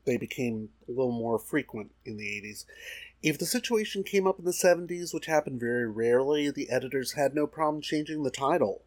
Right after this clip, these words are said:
even when the original title would have fit. Thus, Robot, also by Terrance Dicks, becomes Doctor Who and the Giant Robot, and so on. In the nineteen eighties, as we've seen with previous books we've read, the editors got around this by using a hyphen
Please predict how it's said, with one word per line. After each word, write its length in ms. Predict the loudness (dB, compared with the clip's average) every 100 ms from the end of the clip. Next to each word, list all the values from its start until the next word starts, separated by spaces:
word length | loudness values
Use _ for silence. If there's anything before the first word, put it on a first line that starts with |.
| _
even 320 | -6 -2 0
when 160 | 0 0
the 140 | -2
original 400 | -2 -2 -2 -4
title 400 | -4 -2 0 0
would 160 | -2 -8
have 100 | -8
fit. 400 | -2 0 0 -6 _ _ -20 -20 -20 _ _
Thus, 320 | 4 4 2
Robot, 580 | 4 4 6 4 4 2 -2
also 280 | -2 -2
by 180 | -4 -6
Terrance 420 | -8 -8 -8 -8
Dicks, 240 | -8 -8 -12
becomes 560 | -14 -8 -6 -6 -4
Doctor 340 | -4 -4 -6 -8
Who 160 | -2 0
and 120 | 0
the 60 | 0
Giant 400 | 2 2 2 -2
Robot, 460 | -8 -4 -4 -6 _ _ _
and 160 | -8 0
so 280 | 4 2 0
on. 160 | -12 _ _ _ -20 -20 -20 -20 _
In 240 | 4 6 6
the 80 | 6
nineteen 380 | 4 2 -2
eighties, 400 | -2 0 -2 -2 -4
as 120 | -2
we've 220 | -4 -2
seen 260 | -2 0 -2
with 160 | -4
previous 440 | -4 -4 -2 -4 -2
books 260 | -4 -4
we've 200 | -6 0
read, 240 | 6 6 4
the 180 | 0 0
editors 440 | 0 0 -2 -2
got 280 | -2 -2 -2
around 400 | 0 2 2 2
this 240 | 2 0
by 360 | 0 0 4 4
using 420 | 2 -2 -4 -4
a 40 | -4
hyphen 640 | 0 0 2 0 0